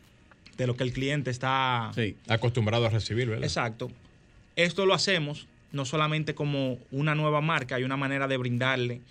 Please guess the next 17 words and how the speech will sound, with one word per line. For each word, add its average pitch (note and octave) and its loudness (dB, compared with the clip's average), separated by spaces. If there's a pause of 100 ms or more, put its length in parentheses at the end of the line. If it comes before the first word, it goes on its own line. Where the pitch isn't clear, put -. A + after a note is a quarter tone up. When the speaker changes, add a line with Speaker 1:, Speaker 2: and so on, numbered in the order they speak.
(180)
Speaker 1:
al A#2 -2
cliente C3 0 (440)
el A#2+ -2
depositar B2+ 0 (720)
esa C3 -2
confianza C#3 -2
en C#3 -2
nosotros, B2+ -2 (440)
sino D#3 0 (340)
que D3 2
buscamos D#3 0
también C#3+ 0
crear C3+ 2 (500)
un, F3 0
una E3 2
referencia E3+ 2
arquitectónica C#3+ -2